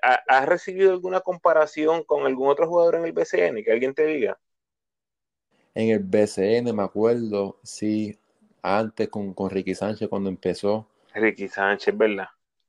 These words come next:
Speaker 2: Sí, Ri-, Ricky y yo tenemos una comunicación, un, perdón, una relación bastante buena. No hablamos mucho, pero de que nos hemos comunicado, él me acuerdo cuando nos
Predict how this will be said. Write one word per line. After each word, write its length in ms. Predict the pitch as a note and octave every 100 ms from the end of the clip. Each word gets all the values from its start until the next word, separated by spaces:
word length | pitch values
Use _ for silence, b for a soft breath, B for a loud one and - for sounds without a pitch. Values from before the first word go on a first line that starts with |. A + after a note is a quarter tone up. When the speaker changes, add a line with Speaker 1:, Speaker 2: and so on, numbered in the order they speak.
| - _ _ -
Speaker 2:
Sí, 480 | - G2 F#2+ F#2+
Ri-, 240 | G2 A2+ -
Ricky 200 | B2+ D#3
y 40 |
yo 120 | D#3
tenemos 260 | D3 C#3+ C#3
una 140 | C3
comunicación, 880 | B2 B2 A#2+ A2+ G#2 A2+ A2 G#2+ G#2 _ _ _ _ _ -
un, 140 | -
perdón, 320 | G2 A2 A2 G#2
una 180 | A#2
relación 460 | A#2+ A#2+ G#2+ A#2 A2
bastante 360 | G#2 A2 G2+ G2+
buena. 300 | G#2 G#2+ G2
No 140 | G2+
hablamos 280 | A2 A2+ G#2
mucho, 320 | A2+ A2 G#2+
pero 240 | G#2 F#2+
de 140 | F#2 F2+
que 300 | G2 F2+ F2 F#2+
nos 120 | F#2
hemos 140 | G2+
comunicado, 760 | - G#2+ G#2 G2 F#2+ G2+ G2+ G2
él 160 | F#2+ F#2+ _ _ _ _ F#2
me 60 |
acuerdo 260 | F#2 G2+ G#2
cuando 300 | G2+ F#2+ F2 - - - _ _ _ _ -
nos 240 | F#2